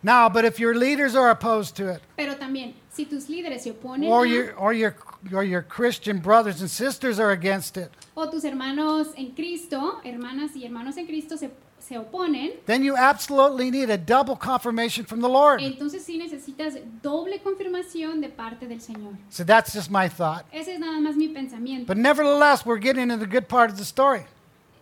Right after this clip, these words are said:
Speaker 2: Eh, sin embargo, estamos llegando a la parte buena de la historia.
Speaker 1: But in my thing, it's all good.
Speaker 2: Pero yo creo que todo es bueno.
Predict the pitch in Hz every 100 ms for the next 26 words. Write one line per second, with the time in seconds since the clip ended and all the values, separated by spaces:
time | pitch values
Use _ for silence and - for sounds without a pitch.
0 | 254 269 269 311 311 302 269 247 247 320
1 | 392 330 277 285 320 339 285 285 285 294
2 | 254 294 320 339 269 - 240 214 202 _
3 | _ _ - 175 185 190 226 185 180 190
4 | 220 - 180 226 247 165 147 143 226 -
5 | 302 294 285 277 269 302 311 - 247 269
6 | 269 247 233 233 220